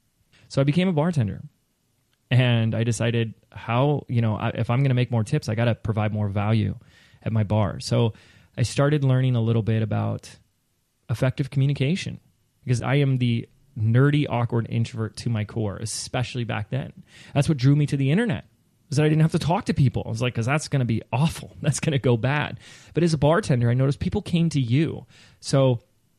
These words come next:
I learned how to listen. I learned how to smile. I learned, uh, how to use body language. I learned how to give 'em what they want and tell 'em a joke and make 'em smile, make 'em laugh. And I learned so much in this position,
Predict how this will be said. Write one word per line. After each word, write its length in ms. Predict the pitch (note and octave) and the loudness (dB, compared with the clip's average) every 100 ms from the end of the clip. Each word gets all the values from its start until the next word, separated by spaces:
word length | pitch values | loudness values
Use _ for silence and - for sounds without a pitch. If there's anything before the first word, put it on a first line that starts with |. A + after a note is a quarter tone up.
| _ - | _ 0
I 80 | B2+ | 4
learned 180 | C3 | 6
how 80 | C#3 | 4
to 60 | C3 | 4
listen. 380 | B2 B2+ A2 G2+ | 4 2 2 0
I 80 | |
learned 200 | G#2+ A#2+ | 2 2
how 80 | A#2 | 2
to 60 | A#2 | 0
smile. 460 | - B2+ C3 A2 | -2 0 2 2
I 80 | G2+ | 0
learned, 260 | G2+ A#2 A#2+ | -2 -2 -4
uh, 160 | A#2 A2+ | -4 -4
how 60 | |
to 80 | A#2+ | 0
use 180 | A#2+ A2 | 0 -2
body 320 | G#2+ G#2+ C3 | -2 0 2
language. 400 | G#2+ G#2 G2 G2+ | 2 0 -4 -4
I 100 | G2+ | -4
learned 300 | G#2+ A#2+ A#2+ | -2 0 0
how 80 | A#2+ | 0
to 160 | A#2+ G#2 - - _ | 0 -2 -8 -20 _
give 140 | C3+ C3 | 0 4
'em 120 | B2+ | 6
what 180 | A#2+ A2 | 6 2
they 100 | A2 | 0
want 520 | G#2+ A2+ A2+ G#2+ A#2 | 0 0 0 0 -2
and 220 | G#2 G2 | -4 -4
tell 200 | - B2+ | -2 0
'em 100 | B2+ | 2
a 60 | A2 | 2
joke 520 | A2+ A2+ A2 G#2 G#2+ | 2 4 4 0 -2
and 220 | G#2 G#2 | -6 -2
make 180 | A#2 A#2+ | -2 0
'em 80 | A#2 | -2
smile, 500 | - B2+ B2 A#2 G#2+ | -2 -2 0 0 0
make 180 | G#2+ | -2
'em 140 | G#2 G#2 | -4 -6
laugh. 420 | A2 B2 - - | -6 -6 -10 -14
And 80 | A2 | -10
I 80 | A2 C3 | -10 -4
learned 320 | C#3+ C3+ A2+ | 0 0 -2
so 320 | - C#3+ D#3 | -4 -2 -2
much 440 | C#3+ D#3 - - _ _ _ _ | 0 -4 -6 -16 _ _ _ _
in 100 | A#2+ | -2
this 140 | A2 G2 | -2 0
position, 540 | B2+ G3 A3 A#2 G2 | -2 -2 -2 -2 -2